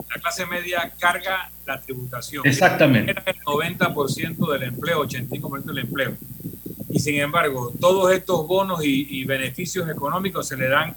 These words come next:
Speaker 1: a los menos, a los que menos tienen, a la clase pobre, y la clase rica tiene todo tipo de exoneraciones que,
Speaker 2: Todo tipo
Speaker 1: que
Speaker 2: de
Speaker 1: no
Speaker 2: exoneraciones.
Speaker 1: tributa o tributa menos. Entonces,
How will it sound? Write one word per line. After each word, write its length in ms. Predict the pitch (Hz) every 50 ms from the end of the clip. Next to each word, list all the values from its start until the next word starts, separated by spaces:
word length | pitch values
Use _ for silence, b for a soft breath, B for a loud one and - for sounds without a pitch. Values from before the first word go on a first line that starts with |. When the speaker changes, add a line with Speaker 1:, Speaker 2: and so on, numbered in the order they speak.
| - 147
Speaker 1:
a 80 | 147 139
los 280 | 135 131 131 127 123 127
menos, 500 | 139 147 156 160 160 151 - - - - - - - - - - - - - - 110 110
a 80 | 123
los 140 | 127 127 127
que 100 | 131 127
menos 300 | 135 151 151 156 139 -
tienen, 320 | 170 196 190 170 170 151
a 60 | 131 117
la 100 | 113 -
clase 300 | 131 135 123 - 151 147
pobre, 360 | - 185 - 151 151 165 - - - - - - - -
y 340 | 190 190 196 208 202 - - - - - - - - -
la 220 | 147 143 143 143
clase 340 | - 170 175 170 - 190 175
rica 300 | 160 175 170 - 185 170
tiene 260 | 175 170 170 170 160
todo 220 | 156 180 175 170
tipo 220 | 175 185 180 175 180
de 60 | 170
exoneraciones 840 | - 160 156 139 135 127 135 131 127 127 151 165 165 165 165 156 - - -
que, 80 | 139
Speaker 2:
Todo 140 | 151 - 131
tipo 80 | 180 185
Speaker 1:
que 80 | -
Speaker 2:
de 80 | 185 165
Speaker 1:
no 80 | - 151
Speaker 2:
exoneraciones. 480 | 151 143 135 131 131 135 143 135 -
Speaker 1:
tributa 260 | 202 185 185 175 - - -
o 160 | 165 156 151
tributa 440 | 139 147 147 156 170 180 170 165 160
menos. 220 | 160 147 127 113
Entonces, 320 | - - - 180 185 185